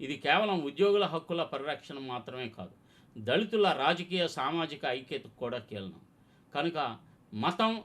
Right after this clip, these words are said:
రాజకీయాల ద్వారా విభజించే శక్తులను వ్యతిరేకించి ఒకటి కావాలి. ఒక గొడుగు కింద దళిత ఐక్యతను పెంచే సంఘాలు, ఉద్యమాలు దళిత సమాజానికి మేలు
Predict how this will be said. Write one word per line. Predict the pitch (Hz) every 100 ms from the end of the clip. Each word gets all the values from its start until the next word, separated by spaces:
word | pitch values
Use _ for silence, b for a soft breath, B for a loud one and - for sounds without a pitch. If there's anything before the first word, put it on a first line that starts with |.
| -
రాజకీయాల | 117 180 202 202 202 185
ద్వారా | 175 156 156 156
విభజించే | 127 135 156 175 170 151
శక్తులను | - 143 - 147 139 127 123
వ్యతిరేకించి | 110 110 156 151 147 117 120
ఒకటి | 113 107 -
కావాలి. | 147 139 143 160 - b b _
ఒక | 131 165
గొడుగు | 139 143 165
కింద | 185 185 170
దళిత | 131 131 165 185
ఐక్యతను | 151 147 160 160 147
పెంచే | 123 135 139
సంఘాలు, | 127 127 139 156 160 165 b b _
ఉద్యమాలు | 127 - 180 175 160 165 - b -
దళిత | 165 233
సమాజానికి | 262 202 175 175 160 151 135
మేలు | 131 135 156